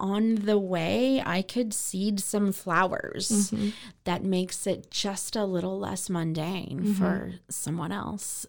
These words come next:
Speaker 1: um, and amuses me at the same time?
Speaker 2: Yeah.
Speaker 1: That's,
Speaker 2: I
Speaker 1: that's
Speaker 2: love your
Speaker 1: all.
Speaker 2: viewpoint on that. That's absolutely amazing. And, you know, that's an amazing allegory and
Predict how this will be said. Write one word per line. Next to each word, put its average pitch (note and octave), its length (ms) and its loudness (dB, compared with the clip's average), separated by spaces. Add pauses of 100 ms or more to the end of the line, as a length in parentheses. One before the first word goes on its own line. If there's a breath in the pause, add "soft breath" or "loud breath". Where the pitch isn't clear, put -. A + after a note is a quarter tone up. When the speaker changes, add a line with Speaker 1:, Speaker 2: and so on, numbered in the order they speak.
Speaker 1:
um, F3+ 340 -2 (140)
and F#3+ 420 -4 (380 loud breath)
amuses F#3 520 2
me - 500 -2 (280 soft breath)
at - 80 -10
the - 80 -8
same - 180 -4
time? - 220 -8 (140)
Speaker 2:
Yeah. A#3+ 240 4 (180)
Speaker 1:
That's, - 1000 -8
Speaker 2:
I A#3 80 6
Speaker 1:
that's A#3 80 8
Speaker 2:
love A#3+ 180 6
your B3 120 8
Speaker 1:
all. G3+ 40 2
Speaker 2:
viewpoint A3 380 6
on D#3+ 140 2
that. - 180 0
That's G#3 200 6
absolutely G3+ 480 4
amazing. E3+ 400 2
And, F3+ 220 4 (200)
you A3 100 6
know, G3 160 6
that's G3 540 2
an G3+ 220 6
amazing G3 440 6
allegory D#3 640 2
and F3 340 4